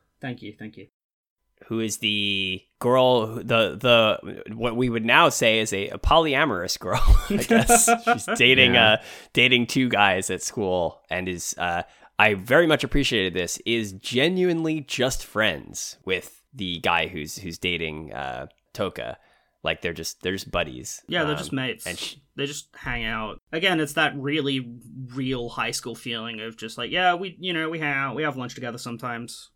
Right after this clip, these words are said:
Speaker 1: We walk, we will take the same bus home from school, so we talk.
Speaker 2: Yeah, so she, like, I mean,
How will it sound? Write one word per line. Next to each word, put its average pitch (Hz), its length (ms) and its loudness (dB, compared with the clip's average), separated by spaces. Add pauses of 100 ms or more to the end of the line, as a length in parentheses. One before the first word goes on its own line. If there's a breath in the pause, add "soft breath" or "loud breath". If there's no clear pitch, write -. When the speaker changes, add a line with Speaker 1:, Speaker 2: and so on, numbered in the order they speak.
(220)
Speaker 1:
We 139 180 -8
walk, 135 340 -6
we 143 140 -6
will 135 180 -6 (140)
take 139 220 -4
the 135 80 -14
same 135 240 -4
bus 127 200 -6
home 127 160 -8
from 123 200 -14
school, 120 240 -10
so 120 160 -10
we 113 100 -10
talk. 127 380 -12 (140)
Speaker 2:
Yeah, 127 280 2
so 143 180 0
she, 196 440 0
like, 156 200 4
I 139 100 2
mean, 143 220 2